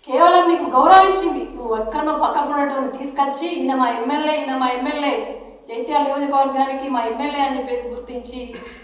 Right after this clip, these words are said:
ఈయన సహకారంతో అని చెప్పారు. నీకు కనీసం కూడా కృతజ్ఞత లేకుండా మాట్లాడుతున్నావు. ఇలా బోర్నపల్లి బ్రిడ్జ్ కూడా ఎమ్మెల్యే జీవన్ రెడ్డి గారు ఉన్నప్పుడు కవిత గారు ఎంపీగా ఉన్నారు. అదేవిధంగా రోలవాగు ప్రాజెక్ట్ ఉంది,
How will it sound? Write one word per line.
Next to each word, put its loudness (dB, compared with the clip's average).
ఈయన -2
సహకారంతో -4
అని -10
చెప్పారు. -16
నీకు -18
కనీసం -4
కూడా -2
కృతజ్ఞత -6
లేకుండా -4
మాట్లాడుతున్నావు. -4
ఇలా -6
బోర్నపల్లి -4
బ్రిడ్జ్ -10
కూడా -2
ఎమ్మెల్యే -4
జీవన్ -2
రెడ్డి -4
గారు 0
ఉన్నప్పుడు 0
కవిత -6
గారు 0
ఎంపీగా -2
ఉన్నారు. -2
అదేవిధంగా 4
రోలవాగు 6
ప్రాజెక్ట్ 2
ఉంది, -6